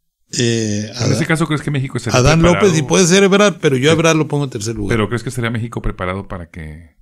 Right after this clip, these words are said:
Speaker 2: haya una candidata fuerte para la presidencia? No, ha habido otras, pero aquí es la, la, la de la línea presidencial.
Speaker 1: Sí, puede ser. La gente crece, la gente, yo creo que ella no ha sido una mala jefa de gobierno.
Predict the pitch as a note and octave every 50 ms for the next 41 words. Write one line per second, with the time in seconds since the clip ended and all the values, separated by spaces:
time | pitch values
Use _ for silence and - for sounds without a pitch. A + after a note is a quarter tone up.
0 | _ _ _ _ - F#2 F2+ F#2+ F#2+ G#2 G#2 - F#2+ E2+ E2 E2 E2 D#2+ - F2
1 | E2+ D#2+ D2+ E2 _ _ F2 E2+ E2 - - G2 F#2 F#2+ - D#2+ D#2 D#2 D#2+ -
2 | - - - F#2 F#2 F2 B2 G2+ A2 C3+ A#2+ A2+ - G#2 G2+ - - A#2+ A#2 A2
3 | A2+ A2 G#2 G2+ G#2 G2+ - A#2+ B2+ - - - G2+ F2+ E2+ E2 E2 - - D#2+
4 | - - - F2 D#2+ F2+ F2 E2+ D#2+ D2+ D#2+ E2 D#2 D2 C#2+ C#2 C#2+ D#2+ D#2+ D#2
5 | D#2 D#2 D#2 D#2 D#2+ E2 E2+ D#2+ D#2 - E2 - - C2 C#2 - - - - -
6 | _ _ _ _ _ _ _ _ _ _ _ _ - - - A#3 A#3+ C4+ C#4+ C#4
7 | C4+ C4+ _ G#3+ G#3+ A3+ A3 F#3 - - B2+ G2+ G2 F#2+ G2 _ _ B2 C3 C3+
8 | - - B2+ B2+ C3 C3 - E3 - B2 G2+ G2+ F#2 F#2 F#2 - - B2+ A#2+ B2
9 | B2 G#2+ - - A2+ G#2 G#2 - - A#2+ A2+ G#2 - - - - - - - -
10 | - - _ _ - C#3+ D3+ D3 F3+ F3+ F#3 F3+ - F3 F3 E3+ F3 E3+ D#3+ D#3
11 | D#3+ D#3 D#3 D#3 E3 D#3 C#3 D3 C#3+ C#3+ C3+ C3 B2 A#2 A2 A#2+ A#2+ A#2+ A#2+ A#2
12 | A2+ G#2+ G2+ F2+ E2+ - _ _ _ _ _ _ _ _ _ _ _ - - C3
13 | A#2+ - B2+ A#2 G#2+ G#2 G2 F#2+ F#2 F#2 G2 G2 G2 G2 G2 G#2 A#2+ C#3+ D#3+ D#3
14 | - _